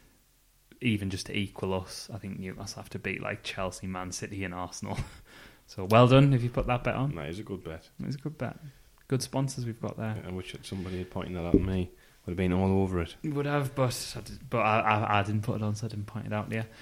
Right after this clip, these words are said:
Speaker 1: But I think with Saturday, to, 'cause we keep,
Speaker 2: Yeah, yeah.
Speaker 1: um, segueing.
Speaker 2: Diversifying.
Speaker 1: Yeah. Um, we're talking about the tiredness before that might have been in the side.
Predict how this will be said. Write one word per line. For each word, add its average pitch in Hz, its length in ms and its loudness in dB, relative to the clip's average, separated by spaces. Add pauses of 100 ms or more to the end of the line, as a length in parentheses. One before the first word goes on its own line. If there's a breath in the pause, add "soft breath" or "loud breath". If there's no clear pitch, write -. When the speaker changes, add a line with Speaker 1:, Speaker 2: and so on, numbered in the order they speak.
(180 loud breath)
Speaker 1:
But 123 80 6
I 123 40 8
think 180 200 6
with 135 160 4
Saturday, 110 560 4
to, 113 140 0
'cause 104 320 -2
we 101 60 0 (140)
keep, 104 300 -8
Speaker 2:
Yeah, 80 460 -2 (100)
yeah. 101 100 -6
Speaker 1:
um, 95 120 -6
segueing. 95 480 -2
Speaker 2:
Diversifying. 85 840 -6
Speaker 1:
Yeah. 98 500 0
Um, 98 600 2 (720)
we're 117 80 2
talking 110 200 4
about 113 140 6
the 101 60 -2
tiredness 104 580 2
before 101 440 0
that 101 120 0
might 95 240 0
have 95 80 -4
been 92 180 -2
in 92 120 -4
the 92 80 -6
side. 95 480 -4